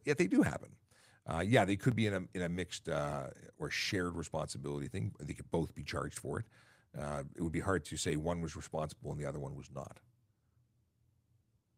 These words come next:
Oh,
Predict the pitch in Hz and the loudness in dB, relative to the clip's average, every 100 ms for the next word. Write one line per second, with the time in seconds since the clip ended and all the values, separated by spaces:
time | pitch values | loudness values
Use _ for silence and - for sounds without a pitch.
0 | _ _ _ _ _ _ _ _ _ _ | _ _ _ _ _ _ _ _ _ _
1 | _ _ _ _ _ _ _ - 156 123 | _ _ _ _ _ _ _ 4 8 8
2 | - | 6